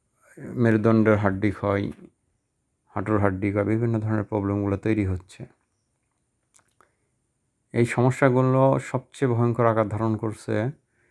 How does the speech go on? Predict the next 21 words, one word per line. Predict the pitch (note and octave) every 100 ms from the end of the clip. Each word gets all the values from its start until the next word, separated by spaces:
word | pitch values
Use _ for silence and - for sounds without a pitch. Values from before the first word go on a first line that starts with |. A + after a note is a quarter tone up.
| _ _ -
যেটা | G#2+ G2+ G#2+
হলো | G#2+ G#2+ A#2 A2
জরায়ুতে, | A2 G#2 G#2 G2+ G2+ A2 A2+ - _ _ _ A2
আহ, | G#2+ G#2 G#2+
ovarian | A2 G#2+ A2+ A2+
cyst | A2+ - A#2+ C3 _ - _ _ _ _ _ _ _ _ -
বা | G2+ G2 - - B2 G2+
জর-, | A2 - A2
আহ, | G2+
সার্ভিক্যাল | G2 G#2 G#2+ G#2+ A#2 A2 - F#3+ -
ক্যান্সার | A#2 A2 G2+ - A2+ A2+
বা | A2 G#2
সার্ভিক্যাল | G#2 G2 G#2 G#2+ G2+
টিউমার। | G#2+ G#2 G#2+ A2+ B2+ _ _ _ _ _ _ _ _ _ _ _ _ _ _ _ _ _ _ _ _ _ _ _ _ _ _ _ -
এই, | B2 -
আহ, | - - - A#2+
কার্ল | A2+ A#2 B2+
ডি | B2+
স্যা-, | B2+ - B2+ -
স্যাক | C3 - A2+ - _ _ E3+ A2
যে | A2 A2